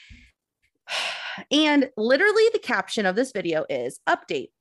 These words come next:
Miranda law and the end of separation of church and state." And I said, "What the fuck?" <laughs>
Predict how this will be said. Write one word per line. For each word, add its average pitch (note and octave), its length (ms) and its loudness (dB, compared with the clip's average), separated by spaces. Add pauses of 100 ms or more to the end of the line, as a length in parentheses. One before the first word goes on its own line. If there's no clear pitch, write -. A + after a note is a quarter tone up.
(120)
Miranda C#4 500 2
law D#3+ 400 -2 (160)
and C#4+ 160 -2
the D4+ 120 -4
end D#4+ 200 -2
of G4 80 -6
separation A#3+ 640 -4
of G#3+ 140 -8
church F#3 280 -6
and F3+ 120 -8
state." A2+ 400 -8 (460)
And A3+ 120 2
I F4+ 140 6
said, G3+ 540 0 (500)
"What C#4+ 200 2
the A3+ 60 -8
fuck?" - 380 -6 (240)
<laughs> F#4 60 4